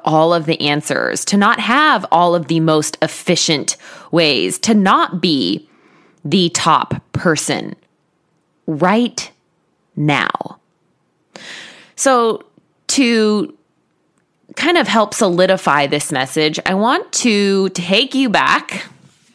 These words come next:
uh, a ways to high school and to talk about tennis. I used to be pretty good, pretty good tennis player. I really liked it. And, you know, I've been watching tennis on T V and just following some local groups here and really getting the itch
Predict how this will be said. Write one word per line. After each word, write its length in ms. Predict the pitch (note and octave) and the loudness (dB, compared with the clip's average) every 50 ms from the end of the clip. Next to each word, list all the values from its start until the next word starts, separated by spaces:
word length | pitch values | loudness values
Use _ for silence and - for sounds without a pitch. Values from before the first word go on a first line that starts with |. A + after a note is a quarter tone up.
| _ - | _ -2
uh, 300 | C#3 D#3 D#3+ D#3 - - - | 0 0 2 0 -2 0 0
a 140 | D3+ D#3 | 0 0
ways 680 | D#3 C#3+ C#3+ D3+ D3+ C#3+ A#2 F#2 A#2 E3 G#3 G3+ - - _ _ - D#3+ - - | 0 0 0 2 2 2 2 0 0 -2 -2 -4 -8 -12 _ _ -20 -14 -10 -4
to 240 | - G#3 E3 D3+ | -2 0 0 0
high 200 | D#3+ - A#3 D4+ | 0 2 2 2
school 640 | D4+ - - - - E3 A2+ A#2 E3 A3+ D4+ D#4 - - - - - - - - - - - - | 2 0 -4 -4 -2 -2 2 2 2 2 2 0 -6 -14 -20 -20 -18 -16 -16 -16 -18 -14 -6 -2
and 200 | G3 G#3+ G#3+ G3+ | 0 0 0 0
to 100 | - A3+ | -2 -4
talk 340 | - - A3 A3+ A#3 A#3+ C#4+ | -4 0 2 2 2 2 2
about 640 | D4+ C4+ B3 A3+ G#3+ G#3 G#3 G3 - - - - _ - | 2 2 4 4 4 4 2 2 0 -4 -10 -18 _ -8
tennis. 640 | - - - E3 D3 - - - - - - - - - _ - - - - - - - - - - _ _ - | -6 -2 0 0 0 0 -2 -4 -6 -6 -6 -8 -10 -14 _ -20 -20 -20 -20 -20 -20 -20 -20 -20 -20 _ _ 2
I 180 | G#3+ A3 A#3+ | 4 4 4
used 300 | C4 B3+ B3+ B3+ A#3 - | 4 2 2 2 0 0
to 80 | - A3 | 0 2
be 540 | F#3 A3 G#3 G#3 G3+ G3+ G3+ G3+ G3 F#3+ - - | 2 4 4 4 4 2 2 2 0 -2 0 2
pretty 240 | - A4 C5+ F#5+ F#5 D#5 | 4 4 4 2 2 2
good, 400 | C5+ C#5 C#5 C5+ G#4 C#5 _ - | 2 2 2 0 -6 -16 _ 0
pretty 180 | - B4+ D#5+ D#5 | 0 0 2 2
good 160 | C#5 C5 C5 | 2 2 2
tennis 320 | - A#4 A#4+ B4 A#4 - - | 0 0 0 0 -2 -2 0
player. 240 | - F#3+ D3+ C#3+ C#3 | 0 0 2 2 2
I 80 | D#3 | 2
really 300 | F3+ G3+ B3 C#4 C#4+ C#4+ | 2 2 2 2 2 2
liked 300 | C4 A#3+ A#3 B3+ A#3 - | 2 2 2 0 0 0
it. 180 | C#4+ C#4 C4+ - - | 0 2 2 2 2
And, 560 | G3+ G3 F#3+ F#3 F#3 F3+ F3 F3 E3+ E3 - - | 2 2 4 4 4 2 2 2 0 -4 -4 -2
you 80 | F#3+ F#3+ | 0 2
know, 100 | F3+ F3 | 4 4
I've 100 | F3 F3 | 2 2
been 140 | F3+ E3+ E3+ | 2 2 4
watching 380 | F3 F3+ F#3 - G#3 F#3+ F3+ | 4 2 2 2 0 0 0
tennis 460 | - F#3+ F#3+ F#3+ F#3 F3+ F#3 - - | 2 2 4 4 4 4 2 0 -2
on 220 | - - F3 E3+ E3 | 0 0 0 0 0
T 240 | - F3+ F3+ F3 D#3+ | 0 0 0 2 2
V 480 | E3 F3 F3+ F3+ F3+ F3+ F3 F3 - | 2 2 2 2 2 2 2 2 2
and 260 | - D#3+ D#3 D3+ D#3 | 2 2 2 2 2
just 240 | D3 D#3 D3+ - - | 0 -2 -2 -2 0
following 360 | - E3+ E3+ E3 D#3+ E3 D#3+ | 0 2 2 2 2 0 0
some 200 | D#3 - E3 D#3+ | 0 -2 0 0
local 260 | D3+ D#3 D#3+ D#3 D3 C#3+ | 2 0 0 0 -2 -4
groups 380 | D3+ D#3 E3 E3 D#3 - - | 0 0 0 0 0 -4 -2
here 340 | - F#3 E3 D#3 D#3 D3+ D3+ | 0 2 2 2 2 2 2
and 200 | A2+ D3 D3+ D3+ | 0 0 2 2
really 220 | E3 E3 E3+ E3+ | 2 2 2 2
getting 380 | D#3+ - E3 D#3 D#3 D#3 D#3 D#3 | 2 2 2 2 2 0 0 0
the 180 | D3+ D3 - - | 0 -2 -2 0
itch 420 | - D#3 D#3 D3 - - - - | 0 0 0 0 -2 -4 -4 -6